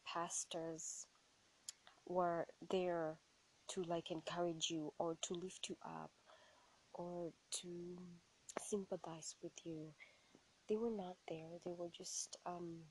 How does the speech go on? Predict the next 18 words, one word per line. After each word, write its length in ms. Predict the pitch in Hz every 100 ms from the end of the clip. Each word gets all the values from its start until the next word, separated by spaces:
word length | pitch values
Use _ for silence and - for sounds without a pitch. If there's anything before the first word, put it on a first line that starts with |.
| - - - - - - - - - - - - - -
<laughs> 0 |
the 380 | 233 220 - 180
worst 340 | 165 180 - -
part 300 | - 170 165 -
is 240 | 180 170 170 - - - - - - - - 180
believing 460 | 185 185 180 190 175
that 380 | 165 165 - - - - - - - - - - - - - - - - -
you 180 | 185 185
were 140 | 170 165
going 260 | 190 185 185
to 120 | - 170
be 380 | - 175 170 160 - - - - - - - - - - -
supported 720 | - 196 - - 196 - - 165 - - - -
by 80 | 175
even 360 | 165 180 180 170
your 140 | 160 -
family. 540 | 160 165 185 190 196 - - - - - - - - 185
And 340 | 180 175